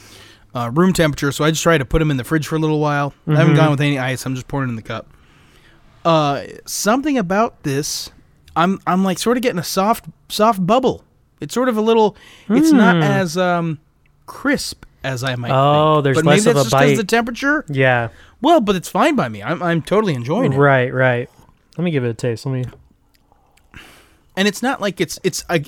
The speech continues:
Speaker 1: it's very pleasant.
Speaker 2: Yeah, I'm,
Speaker 1: Um,
Speaker 2: I'm having
Speaker 1: but
Speaker 2: a
Speaker 1: it seems
Speaker 2: bit
Speaker 1: like
Speaker 2: of a
Speaker 1: I've had
Speaker 2: bite, but not like a
Speaker 1: Okay.
Speaker 2: seltzer bite, which
Speaker 1: Right,
Speaker 2: I
Speaker 1: sure.
Speaker 2: feel like I've had from Sprite before.
Speaker 1: Mm, yeah, and I recall Sprite at times having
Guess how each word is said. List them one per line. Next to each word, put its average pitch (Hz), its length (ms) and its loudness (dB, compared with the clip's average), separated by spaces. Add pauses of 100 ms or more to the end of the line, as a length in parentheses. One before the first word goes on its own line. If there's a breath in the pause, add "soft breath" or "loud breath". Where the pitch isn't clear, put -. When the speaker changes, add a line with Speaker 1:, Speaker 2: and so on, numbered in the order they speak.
Speaker 1:
it's 147 160 -6
very 226 160 0
pleasant. 185 420 -4 (720 soft breath)
Speaker 2:
Yeah, 185 200 4
I'm, 214 140 4
Speaker 1:
Um, 240 60 0
Speaker 2:
I'm 262 120 2
having 320 240 4
Speaker 1:
but 220 80 6
Speaker 2:
a - 20 2
Speaker 1:
it - 60 -6
seems 226 200 6
Speaker 2:
bit 226 60 4
Speaker 1:
like 165 80 4
Speaker 2:
of - 60 2
a - 20 4
Speaker 1:
I've 139 60 0
had - 80 2
Speaker 2:
bite, 123 360 0
but 151 160 0
not 180 260 2
like 160 220 0
a 123 320 -2 (260)
Speaker 1:
Okay. 196 80 2
Speaker 2:
seltzer 175 360 2
bite, 117 280 -6 (960)
which 147 260 0
Speaker 1:
Right, 175 220 0 (240)
Speaker 2:
I 151 40 -2
Speaker 1:
sure. 170 120 2
Speaker 2:
feel 170 140 4
like 147 220 2
I've 123 140 0
had 135 280 0
from 123 180 -8
Sprite 123 360 -8
before. - 460 -14 (1160 soft breath)
Speaker 1:
Mm, 175 800 0
yeah, 190 180 0
and 160 140 -2
I 175 120 0
recall 185 440 0
Sprite 190 400 -2
at 156 120 -10
times 180 440 -6
having 156 520 -4